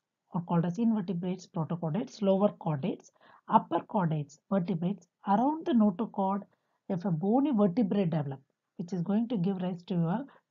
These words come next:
true vertebral column, the animals are called as vertebrates. No notochord, non-chordates.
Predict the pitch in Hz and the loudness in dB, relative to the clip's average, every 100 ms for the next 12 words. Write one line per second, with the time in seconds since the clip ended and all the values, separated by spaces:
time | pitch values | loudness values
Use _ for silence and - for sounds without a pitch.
0 | - 269 302 208 208 269 208 220 - 170 | -2 2 4 4 4 4 2 0 -4 -2
1 | 151 156 175 - _ - 175 170 190 208 | 0 0 -4 -8 _ 0 4 6 4 2
2 | 220 - 175 - 156 160 277 - _ - | 0 -4 -6 -2 -4 -2 -4 -8 _ 0
3 | 170 170 156 - - _ - - - _ | 2 2 -2 -8 -20 _ -20 -20 -20 _
4 | _ _ - 170 208 240 220 214 233 - | _ _ 2 6 8 8 6 4 -2 -2
5 | 233 269 - _ _ - 165 160 156 160 | -2 -4 -8 _ _ 0 4 4 0 -2
6 | 143 202 - - | 0 -2 -4 -10